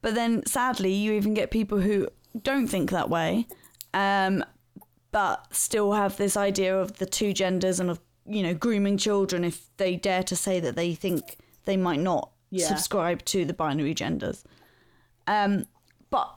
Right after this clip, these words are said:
Speaker 1: the reason I went into all that detail about all these different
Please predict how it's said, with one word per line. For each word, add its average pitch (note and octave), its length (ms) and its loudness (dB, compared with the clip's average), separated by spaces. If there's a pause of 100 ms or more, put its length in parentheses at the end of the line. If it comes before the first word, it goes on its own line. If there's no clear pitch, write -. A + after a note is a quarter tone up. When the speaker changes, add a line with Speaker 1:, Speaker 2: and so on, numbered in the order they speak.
(100)
Speaker 1:
the C4 160 -2
reason D#4 220 2
I D4 60 2
went C4+ 180 2
into A#3+ 200 2
all A3+ 180 0
that F#3+ 180 0
detail F#3 440 0
about F3 280 0
all F#3 100 0
these F#3 200 0
different F#3+ 440 -2